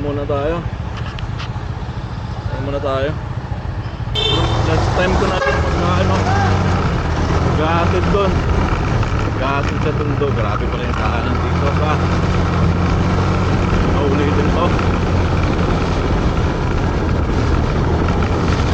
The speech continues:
Baka dito pa ako mamatay. May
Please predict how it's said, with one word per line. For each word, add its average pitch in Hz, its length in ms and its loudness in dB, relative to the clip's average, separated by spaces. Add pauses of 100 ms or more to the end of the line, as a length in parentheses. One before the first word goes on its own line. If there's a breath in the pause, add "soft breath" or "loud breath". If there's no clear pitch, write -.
(560)
Baka 139 380 2
dito 160 320 2
pa 156 100 2 (100)
ako 151 120 2
mamatay. 170 440 2 (760)
May - 160 0